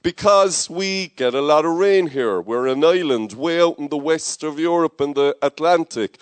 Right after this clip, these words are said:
So we know what rain can be. Now, I want to take your experience and ask you to come with me on a little journey, or as we say in Irish, Turas Beag, come with me on a little journey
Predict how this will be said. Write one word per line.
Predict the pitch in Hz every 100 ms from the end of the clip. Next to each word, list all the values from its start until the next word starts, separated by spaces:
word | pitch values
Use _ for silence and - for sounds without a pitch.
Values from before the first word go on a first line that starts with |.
| - -
So | - 185
we | 190 226
know | 220 214
what | 202 202 190
rain | 175 190 202 196 190
can | - 202 190 180
be. | 202 202 135 98 _ - - -
Now, | 175
I | - 233
want | 247 254
to | 240
take | - - 240 220 190
your | 196 220 214
experience | 208 208 - - 220 196 151 143 143
and | 160 170
ask | 196 - -
you | 202
to | - 196
come | - - 220 208 208
with | 208 -
me | 202 202
on | 151 131
a | 127
little | 135 202 - 214 202
journey, | - 170 156 156 165 196 175 _ - -
or | 147
as | 180 -
we | 190
say | 190 - 190
in | 185
Irish, | 175 175 175 208 - -
Turas | - - 165 196 -
Beag, | - 160 143 165 165 - - _
come | - 226 233
with | 226 -
me | 220
on | 220 196
a |
little | 190 190 165
journey | 160 160 135 120 123 151